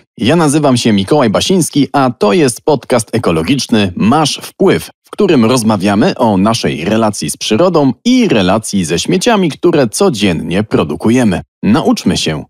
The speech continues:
jak ograniczać produkcję odpadów, jak nadawać im drugie życie, jak je segregować i minimalizować ich wpływ na środowisko naturalne. W czasie naszych rozmów chcemy przekonywać słuchaczy, że absolutnie każdy z nas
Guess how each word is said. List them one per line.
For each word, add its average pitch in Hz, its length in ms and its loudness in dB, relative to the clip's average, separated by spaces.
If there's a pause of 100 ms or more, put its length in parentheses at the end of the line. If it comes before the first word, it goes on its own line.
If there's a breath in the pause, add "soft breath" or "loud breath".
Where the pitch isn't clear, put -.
(100)
jak 214 400 0
ograniczać 151 680 2
produkcję - 520 -2
odpadów, 113 680 -2
jak 107 460 0
nadawać 98 560 0
im 123 240 2
drugie 117 400 2
życie, 104 360 0 (140)
jak 117 340 0
je 170 120 2
segregować 127 920 -2
i 120 180 4
minimalizować 165 960 2
ich 120 180 0
wpływ 92 460 -2
na 143 160 2
środowisko 156 640 0
naturalne. 104 680 0 (140)
W - 20 -20
czasie 202 280 0
naszych 147 320 0
rozmów 127 400 2 (120)
chcemy 190 320 -2
przekonywać 135 840 0
słuchaczy, 101 560 -2
że 120 280 0
absolutnie 139 960 0
każdy 104 440 0
z 104 60 -2
nas 113 320 0